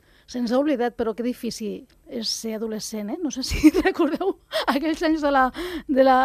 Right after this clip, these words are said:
vostra vida. De quina manera, Pau, compensa l'institut aquestes mancances a les que feies referència? Només amb pressupostos, només amb una inversió més,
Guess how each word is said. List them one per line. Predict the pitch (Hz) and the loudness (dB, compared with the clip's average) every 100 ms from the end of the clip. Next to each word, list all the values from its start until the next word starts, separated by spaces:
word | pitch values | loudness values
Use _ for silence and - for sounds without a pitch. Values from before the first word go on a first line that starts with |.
| 269 | 2
vostra | 262 277 277 226 | 0 -2 -2 -2
vida. | 226 233 | -2 -2
De | 220 220 | -2 0
quina | 294 | 0
manera, | 381 311 254 269 | 2 0 0 0
Pau, | 220 262 311 - - - | 0 0 -2 -12 -12 -2
compensa | 240 233 233 269 | -2 0 -2 0
l'institut | 277 294 240 262 254 | 2 2 0 -4 -4
aquestes | 233 294 254 | -4 -4 -6
mancances | 226 226 240 262 | -6 -6 -6 -8
a | 226 | -6
les | 214 208 - - _ _ - | -4 -6 -8 -18 _ _ -12
que | 226 | -6
feies | 254 247 233 | -2 -2 -4
referència? | 233 214 208 202 220 226 | -8 -10 -10 -10 -8 -4
Només | 269 269 254 240 | -2 0 -2 -6
amb | 233 220 | -8 -8
pressupostos, | 226 226 208 277 - 349 294 | -10 -10 -8 -8 -8 -12 -8
només | 254 240 233 | -10 -8 -10
amb | 226 | -10
una | 233 233 | -10 -10
inversió | 214 214 240 226 | -12 -12 -10 -8
més, | 226 226 - | -6 -6 -8